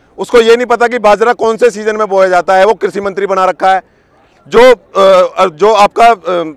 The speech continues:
अ, इकोनॉमिस्ट का बना, अर्थ-, अर्थशास्त्री बना रखा है, वो इतिहास का है। बताइए, जो इतिहास का आदमी वो इकोनॉमिस्ट जानेगा, वो अर्थव्यवस्था को जानेगा। पूरी इका-, इ-, इकोनॉमिस्ट जो अर्थव्यवस्था पूरी धरातल में चलेगी, माइनस में हमारी,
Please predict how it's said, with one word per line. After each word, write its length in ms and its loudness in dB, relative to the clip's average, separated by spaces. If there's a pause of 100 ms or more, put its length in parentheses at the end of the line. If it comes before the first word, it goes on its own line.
(160)
अ, 400 -8 (260)
इकोनॉमिस्ट 520 -4
का 100 0
बना, 200 -2
अर्थ-, 260 -2
अर्थशास्त्री 680 -4
बना 220 -4
रखा 280 -2
है, 200 0 (200)
वो 240 2 (140)
इतिहास 360 0
का 120 0
है। 200 0 (460)
बताइए, 420 -2 (640)
जो 120 2
इतिहास 360 2
का 120 2
आदमी 220 0
वो 160 4
इकोनॉमिस्ट 460 -4
जानेगा, 320 0
वो 80 2
अर्थव्यवस्था 420 0
को 120 -2
जानेगा। 340 2
पूरी 280 -2
इका-, 200 -2
इ-, 340 -8
इकोनॉमिस्ट 500 -6
जो 80 -2
अर्थव्यवस्था 480 0
पूरी 200 -4
धरातल 360 -2
में 100 -6
चलेगी, 280 -6
माइनस 360 -6
में 80 -6
हमारी, 260 -4